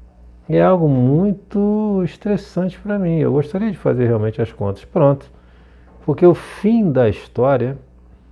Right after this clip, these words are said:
tem que ser a vontade de fazer as contas. Então, o fim da história, então é muito simples, né?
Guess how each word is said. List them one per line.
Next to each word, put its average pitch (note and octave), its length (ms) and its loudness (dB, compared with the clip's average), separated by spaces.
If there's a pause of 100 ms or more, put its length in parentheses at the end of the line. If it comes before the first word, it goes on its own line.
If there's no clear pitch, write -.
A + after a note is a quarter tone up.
(760)
tem F#3 220 4
que - 400 -2 (240)
ser - 600 0 (1080)
a C3+ 140 4
vontade A#2+ 840 2
de C3+ 80 -6
fazer C3 340 -2
as D#3 160 -6
contas. A2 440 -4
Então, D#3+ 300 -4
o F#3 40 -4
fim A2+ 480 -4 (1120)
da A2 200 4
história, A2 760 -2 (1700)
então C3+ 140 -2
é C3 40 2
muito F3 160 0
simples, A#2+ 460 0
né? D#3+ 180 0